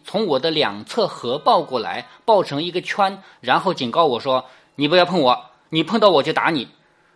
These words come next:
如果我比他还厉害，我可以顿时把他打飞。问题是这不可能嘛。其实如果我当时就读过金庸小说，我还可以一招把他致残，可惜当时既不知道也不敢。再说了，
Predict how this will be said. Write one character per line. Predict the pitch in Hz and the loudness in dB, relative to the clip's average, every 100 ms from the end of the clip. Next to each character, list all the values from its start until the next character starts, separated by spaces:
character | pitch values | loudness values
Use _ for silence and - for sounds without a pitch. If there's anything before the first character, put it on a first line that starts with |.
| _ | _
如 | 165 294 | -2 -2
果 | 233 180 131 | 4 4 4
我 | 160 247 | 4 2
比 | - 180 | 2 -2
他 | 202 | 0
还 | - 160 | 0 0
厉 | 247 254 | 0 -2
害， | 196 117 104 - | -2 -4 -6 -4
我 | 247 240 | 6 6
可 | - 247 | 6 -2
以 | 240 | -2
顿 | 240 311 196 | 0 0 0
时 | 190 | 0
把 | 127 | 0
他 | 151 | 0
打 | 170 113 | 0 0
飞。 | 98 151 156 - - | 0 -6 -8 -12 -2
问 | 285 262 | 0 2
题 | 220 | 0
是 | 214 | -2
这 | 190 196 | -4 -2
不 | 214 | -2
可 | 208 - 101 | -6 -8 -10
能 | 85 90 | -10 -8
嘛。 | 110 - _ _ _ - | -8 -8 _ _ _ -10
其 | - 214 | -4 -4
实 | 226 151 160 - _ - | -4 -2 -2 -4 _ -6
如 | 165 285 | -2 2
果 | 240 | 6
我 | 226 135 | 6 4
当 | 120 240 262 | 2 0 0
时 | - | -4
就 | 156 180 | -4 -4
读 | - 170 | -4 -4
过 | 202 | -2
金 | 170 226 233 | 0 -2 -2
庸 | 226 | -2
小 | 160 110 | -2 -4
说， | - 156 151 - | -2 -4 -6 -4
我 | 180 | -2
还 | 175 151 208 | 0 0 0
可 | 202 | -2
以 | 185 | -4
一 | 190 285 | -4 -4
招 | - 277 | 4 4
把 | 220 | 4
他 | 135 165 | -2 -4
致 | - | -4
残， | 202 - 123 107 151 190 - _ | -4 -4 -2 -2 -4 -10 -20 _
可 | - - | -8 -6
惜 | 131 160 160 - | -6 -6 -10 -4
当 | - 190 | -2 -2
时 | 147 | -4
既 | 139 190 | -8 -8
不 | 139 170 | -8 -8
知 | 175 | -4
道 | 170 110 - - | -2 -2 -2 -8
也 | 120 | -8
不 | 104 - | -6 -6
敢。 | - 98 80 - _ _ _ | -6 -8 -10 -16 _ _ _
再 | - 240 | 0 2
说 | 240 247 | 6 6
了， | 156 | 4